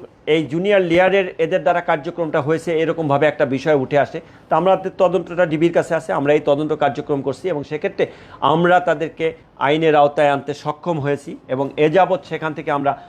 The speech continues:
চারজনকে গ্রেপ্তার করেছি, যারা বিভিন্নভাবে কোনো না কোনো গ্রুপের সাথে সম্পৃক্ত মর্মে বিভিন্ন মহলে বিভিন্ন জায়গায়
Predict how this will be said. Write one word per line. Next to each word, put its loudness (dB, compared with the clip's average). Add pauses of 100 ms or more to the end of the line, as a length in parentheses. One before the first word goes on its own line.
(160)
চারজনকে 0
গ্রেপ্তার -2
করেছি, -6 (260)
যারা 2
বিভিন্নভাবে 2
কোনো -2
না 0
কোনো -4
গ্রুপের -2
সাথে -10
সম্পৃক্ত -2
মর্মে 2 (300)
বিভিন্ন 4
মহলে 2
বিভিন্ন 0
জায়গায় 2